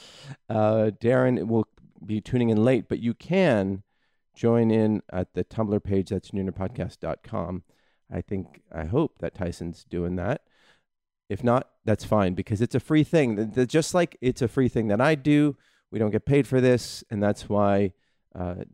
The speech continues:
Cassandra couldn't be here. Well, actually, she, she couldn't be here because she's in Colorado, uh, Cassandra Otto, and she is, she will be back, though. Uh, but if she were here, she'd be going off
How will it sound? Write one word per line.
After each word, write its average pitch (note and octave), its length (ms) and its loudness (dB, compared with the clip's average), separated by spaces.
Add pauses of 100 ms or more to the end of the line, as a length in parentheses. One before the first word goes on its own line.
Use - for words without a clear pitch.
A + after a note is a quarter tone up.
(160)
Cassandra G#2+ 500 0
couldn't G2+ 320 -6
be G#2+ 140 -2
here. G#2+ 120 0
Well, A#2 140 6
actually, B2 220 -2
she, - 140 -12
she - 180 -12
couldn't A2+ 160 -4
be G2 80 -2
here G2+ 120 2
because F#2+ 240 -6
she's F#2 220 -10
in F2 240 -8 (400)
Colorado, F#2 760 -2 (560)
uh, F#2 220 -6
Cassandra F#2 580 -4
Otto, F2 440 -4 (260)
and G2+ 260 -2
she B2 460 -4
is, G#2 720 -6
she B2+ 200 -4
will A#2 100 2
be G2 140 0
back, E2 320 -8
though. - 200 -18 (1000)
Uh, F#2+ 160 -2
but A2+ 240 2
if B2+ 100 0
she C3+ 140 2
were G3 260 4
here, G#2 400 0
she'd C3 300 0
be C3+ 100 4
going E3 320 4
off D3 380 4